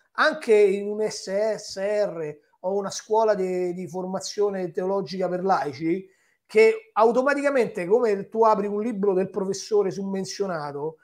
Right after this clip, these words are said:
alla terza pagina ti metti a ridere, cioè chiudi e lo butti nel cestino. Purtroppo questo, questo tipo di, di lettura ha, ha, ha, ha, ha, mm,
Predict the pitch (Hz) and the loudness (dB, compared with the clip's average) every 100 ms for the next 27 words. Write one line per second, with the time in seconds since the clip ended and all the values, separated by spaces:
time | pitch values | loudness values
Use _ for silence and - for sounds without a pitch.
0 | _ _ - 185 202 202 240 - 240 247 | _ _ -4 0 2 4 2 2 4 4
1 | 220 190 175 175 180 - 170 208 202 151 | 2 -4 -4 -4 -4 -4 -2 -2 0 -2
2 | 139 170 139 - 220 247 208 165 151 147 | -2 -2 -2 -4 -4 -2 -2 -4 -4 -6
3 | 165 175 - 160 160 156 - 156 - 262 | -6 -8 -8 -8 -6 -8 -12 -16 -10 -6
4 | 190 135 _ _ _ - 202 330 339 233 | -6 -10 _ _ _ -6 2 6 6 6
5 | 202 202 - 196 196 - 214 254 202 196 | 4 4 2 -2 -2 0 0 4 2 2
6 | 190 185 _ _ - 196 226 226 277 330 | -2 -8 _ _ -6 0 0 0 4 6
7 | 220 185 175 180 190 - 196 185 165 175 | 6 4 -2 -4 -6 -8 -4 -2 -2 -2
8 | 170 165 175 156 151 151 151 156 156 | -4 -4 -4 -6 -6 -8 -10 -10 -8